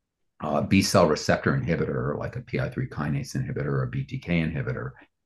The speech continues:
and by the only B-, B C L two inhibitor, venetoclax, that's out there,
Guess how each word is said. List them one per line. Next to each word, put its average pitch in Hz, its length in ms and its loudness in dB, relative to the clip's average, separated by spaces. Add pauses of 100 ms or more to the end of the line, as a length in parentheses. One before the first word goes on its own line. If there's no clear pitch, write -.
and 78 220 0
by 73 300 2
the - 160 -4
only 92 400 6
B-, 78 280 -4 (120)
B 82 120 0
C 73 200 -2
L 69 100 0
two - 160 0
inhibitor, 65 500 -2
venetoclax, 76 680 -4
that's - 200 -6
out 80 220 0
there, 55 320 -4